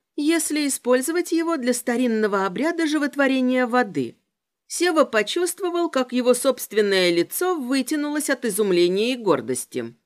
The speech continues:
Колдун, добывающий живую воду, во все времена считался очень уважаемым. «Не понимаю», покачал головой целитель. «Я тут неожиданно вспомнила. Есть один древний обряд,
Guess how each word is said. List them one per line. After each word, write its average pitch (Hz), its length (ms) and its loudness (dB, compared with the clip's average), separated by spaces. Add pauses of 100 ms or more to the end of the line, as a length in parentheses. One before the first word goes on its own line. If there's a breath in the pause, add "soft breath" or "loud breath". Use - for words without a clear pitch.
(180)
Колдун, 165 520 2
добывающий 170 720 2
живую 160 460 2
воду, 160 440 -2 (320 soft breath)
во 277 180 2
все 320 260 -4
времена 311 480 2
считался 226 720 0
очень 247 540 0
уважаемым. 139 880 0 (380)
«Не 160 340 4
понимаю», 175 720 4 (160)
покачал 220 500 0
головой 247 440 2
целитель. 202 720 -4 (520)
«Я 311 280 2
тут 320 400 -2
неожиданно 277 680 0
вспомнила. 147 880 -2 (180)
Есть 247 380 0
один 285 380 2
древний 254 380 2
обряд, 151 500 -2